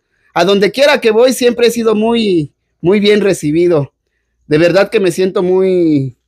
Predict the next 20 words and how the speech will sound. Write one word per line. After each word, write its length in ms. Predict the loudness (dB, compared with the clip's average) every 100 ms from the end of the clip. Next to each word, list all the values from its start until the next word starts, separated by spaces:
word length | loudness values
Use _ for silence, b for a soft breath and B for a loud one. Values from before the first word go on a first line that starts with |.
| _ _ _ _ _ _ _
muy 200 | -2 0
privilegiado 800 | 2 2 2 2 0 0 2 0
porque 640 | -2 -4 -2 0 2 2 0
los 180 | -2
paisanos, 880 | 0 -2 0 0 2 0 -2 -4 -16 -6
eh, 480 | -2 0 0 0 0
me 100 | 0
han 120 | 0
echado 340 | 0 2 2
bastante 480 | 2 0 0 0 0
la 140 | 0 0
mano, 420 | 0 0 0 -4 -8 _ _
eh, 440 | 0 2 4 2 2
para 160 | 0
hacer 180 | 0 0
esto, 260 | 0 -2 -2
este 280 | -2 -4
tipo 240 | -8 -4 -2
de 100 | 0
videos. 560 | 0 0 2 2 -2